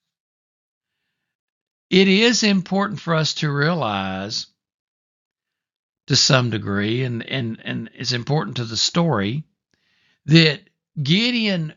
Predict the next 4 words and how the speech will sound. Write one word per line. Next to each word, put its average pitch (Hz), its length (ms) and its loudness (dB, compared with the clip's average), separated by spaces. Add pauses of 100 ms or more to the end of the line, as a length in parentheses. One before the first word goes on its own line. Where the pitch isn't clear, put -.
(520)
for - 300 -4
obvious, 175 680 2
for, 131 760 -6 (220)
from 117 500 -12